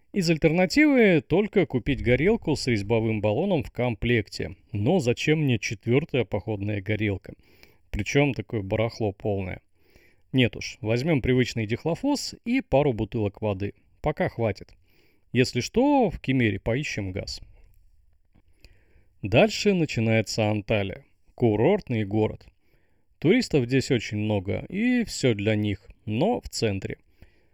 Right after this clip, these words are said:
Так что мы пока едем по неприглядным окраинам, и по мере продвижения из обычных жилых районов растут здания, появляются отели и целые комплексы для отдыха.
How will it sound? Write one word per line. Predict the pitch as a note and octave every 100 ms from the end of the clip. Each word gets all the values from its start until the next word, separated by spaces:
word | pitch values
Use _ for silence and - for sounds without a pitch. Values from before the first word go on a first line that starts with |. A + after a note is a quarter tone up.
| _ _
Так | F#3+ A#3
что | -
мы | C#3+ C#3
пока | A#2+ -
едем | A#2 B2+ F#3+ F#3 A2+
по | C#3 F3+
неприглядным | D#3+ G#2+ G#2 A2 G2+ A2 G#2
окраинам, | G#2+ D3 A3 C4 A#3+ G#3+ E3+ A#2+ _ _
и | E3+ F3
по | A#2+
мере | A#2+ A#2+ A2
продвижения | A#2 G#2 A#2+ A#2 B2 A2 G#2 A2
из | A#2+ G#2 G2
обычных | G#2 G2 G#2 - G#2+ F#2
жилых | A2 A2 G2+ A2+
районов | A#2+ F#3+ A#3+ F#3+ -
растут | G#2+ G#2+ - A2 F#2
здания, | F#2 D#3 A3 G#3+ G#3 G3
появляются | - G#2 G2+ G#2 G2+ - G#2 G2
отели | - D#3+ G3 F#3 D#3+ - _
и | F#3+ G#3
целые | - G#2+ A2 B2+ B2
комплексы | - A2 G#2+ - - - G2
для | G2+ G2+
отдыха. | G2 F#2+ G2+ -